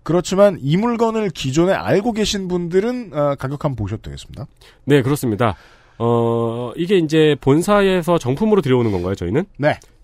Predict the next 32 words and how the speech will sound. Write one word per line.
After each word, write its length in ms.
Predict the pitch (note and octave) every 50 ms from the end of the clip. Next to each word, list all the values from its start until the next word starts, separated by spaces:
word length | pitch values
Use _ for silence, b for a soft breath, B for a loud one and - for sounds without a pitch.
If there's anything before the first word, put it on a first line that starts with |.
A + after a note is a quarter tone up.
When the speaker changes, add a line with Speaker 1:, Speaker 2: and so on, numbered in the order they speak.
| _ _
Speaker 2:
그런 320 | - D3 E3 G3 G3 F#3+
업체 320 | F3 C#3+ B2+ - - - D3+
중에서는 320 | C#3+ D#3 D#3 C#3 - D3
저희가 240 | B2 A2 G#2+ A2+ A2+
가장 220 | G2+ G2+ G#2 G#2+
싸다고 480 | G#2 - G3 A3 A#3 G#3+ E3 D#3+ F#3 F3
자신 280 | - A2+ G#2+ A#2+ C3+ C3+
있게 140 | C3 - B2
말씀을 440 | G2 G2 G#2+ - - C3+ C3+ C#3 A#2+
드리고 280 | - A#2+ B2+ A#2+ C3+
싶지만 640 | - - A3 - - F#3 C#3 C3+ E3 D#3+ G2+ D2 C#2+
Speaker 1:
네. 180 | - B2 B2+ - b b b b b
Speaker 2:
변수가 340 | - A#2 A#2+ C3 D#3 E3 D3
많습니다. 600 | G2+ F#2 G#2+ G#2 - C3+ A2+ F2+ F#2 C3 A#2+ F#2 -
Speaker 1:
그렇죠. 360 | - D3+ - - D3 G2 - - _
Speaker 2:
네, 200 | A#2 A#2 A#2 G2+
하지만 560 | F#2 D3+ E3+ F3 F3 F3 F#3+ G3 G3+ G#3 G3
들어와서 420 | - - B2 B2+ B2+ A#2+ - C#3 B2+
가격을 400 | - C3 C3+ F3 F3+ D#3+ D3 D3+
확인해 240 | F3 G3 F#3+ F#3
보시면은 580 | C#3+ A#2 G#2+ - B2 A#2+ G#2+ G2 G#2 C3 D3+ B2
매우 180 | G2 G2 G#2 G2
저렴한 360 | - A2 B2 C3+ C3+ A#2+ A2
가격이라는 500 | - A#2 C#3+ F#3+ E3 C3 A#2+ A#2 A2+ G#2
걸 140 | A#2+ B2+ F#2
아실 240 | E2+ F#2+ A#2 B2
수 100 | - -
있을 220 | A2 F#2 - C3+ B2+
겁니다. 440 | - F#2+ E2+ D#2 D#2 G#2+ A2 - - B
Speaker 1:
네. 140 | B G2+ F#2+ F#2 B B B _
Speaker 2:
검색을 640 | - C3 C#3+ D3+ D#3 D#3+ D#3 D3+ D3 C#3+ D3 C#3+ C#3
추천드리고요. 800 | - - - E3 C#3 G#2+ F#2+ G#2 G2 - F2 A#2+ C3+ A2 E2+